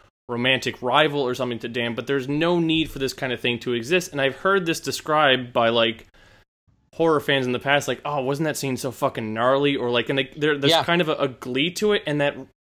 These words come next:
Speaker 1: it really upsets me.
Speaker 2: Yeah, and, and, and that's, I, I mean, and it's not, it, it, it is a, a problem I have with,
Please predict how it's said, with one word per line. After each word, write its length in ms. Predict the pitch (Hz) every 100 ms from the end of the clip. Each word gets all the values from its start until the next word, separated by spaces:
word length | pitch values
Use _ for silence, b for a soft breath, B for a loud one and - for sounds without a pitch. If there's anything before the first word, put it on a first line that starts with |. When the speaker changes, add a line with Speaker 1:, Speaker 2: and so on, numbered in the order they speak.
| _ _ - 170 - 185 -
Speaker 1:
it 120 | 165
really 440 | 151 151 180 156 127
upsets 400 | - 117 95 -
me. 240 | - - - _ _ b b b _
Speaker 2:
Yeah, 240 | 196 202 175
and, 200 | 180 180
and, 260 | 180 175
and 200 | 165 165
that's, 280 | 190 254 - - _ -
I, 160 | 175 -
I 40 | 180
mean, 220 | 180 165
and 160 | 160
it's 160 | 156 -
not, 280 | 185 180 - _ _ _ _ _ _ _ _
it, 140 | 208 208
it, 220 | 208 196 -
it 160 | 190 196
is 160 | 208
a, 140 | 185 139 -
a 100 | 139
problem 460 | - 151 151 147
I 120 | 135 135
have 420 | 135 131 127 - -
with, 240 | 120